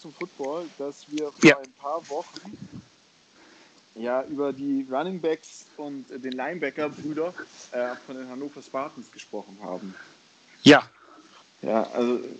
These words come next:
Speaker 1: der hat sich darauf bei mir gemeldet und sich bedankt, dass er im, im Podcast namentlich erwähnt wird und mir dann auch mitgeteilt, dass er ein Meter achtzig groß ist. Und ich dachte mir schon die ganze Zeit, als wir gesprochen haben, der ist nicht so klein, wie Butterbohnen und Butterbean sagt,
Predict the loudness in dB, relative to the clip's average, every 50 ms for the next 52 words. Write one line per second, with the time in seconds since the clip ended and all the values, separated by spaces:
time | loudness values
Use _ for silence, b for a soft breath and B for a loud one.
0 | -16 -16 -16 -16 -16 -14 -8 -2 2 2 4 4 2 2 0 0 -2 -2 -2 -2
1 | 0 2 2 2 2 0 -2 -4 -4 -6 -6 -6 -6 -8 -8 -6 -6 -4 -4 -4
2 | -4 -4 -6 -8 -8 -12 -14 -16 -16 -12 -10 -10 -10 -10 -10 -12 -10 -10 -8 -8
3 | -8 -8 -10 -10 -10 -12 -12 -14 -14 -12 -8 -6 -8 -8 -8 -10 -14 -12 -8 -6
4 | -6 -6 -8 -10 -12 -8 -6 -6 -6 -6 -8 -10 -10 -8 -6 -6 -4 -4 -6 -6
5 | -4 -4 -2 0 0 0 0 0 -4 -8 -6 -4 -4 -2 0 2 2 2 2 0
6 | -2 -2 -4 -6 -6 -6 -8 -6 -6 -6 -8 -10 -12 -12 -14 -14 -12 -10 -8 -6
7 | -6 -6 -8 -10 -14 -14 -14 -18 -20 -18 -14 -12 -12 -10 -12 -12 -10 -8 -10 -10
8 | -8 -6 -4 -4 -4 -4 -4 -6 -6 -4 -4 -6 -4 -4 -4 -4 -2 -4 -4 0
9 | 0 0 0 -2 -4 -6 -6 -6 -6 -6 -2 -2 0 0 0 -2 -2 -4 -4 -4
10 | -6 -8 -10 -8 -8 -4 0 0 0 2 2 2 2 2 2 2 -2 -2 -2 -2
11 | 0 0 0 0 0 -2 -2 -2 -4 -6 -8 -10 -14 -12 -8 -6 -6 -4 -6 -6
12 | -6 -8 -8 -6 -6 -6 -4 -4 -6 -8 -8 -12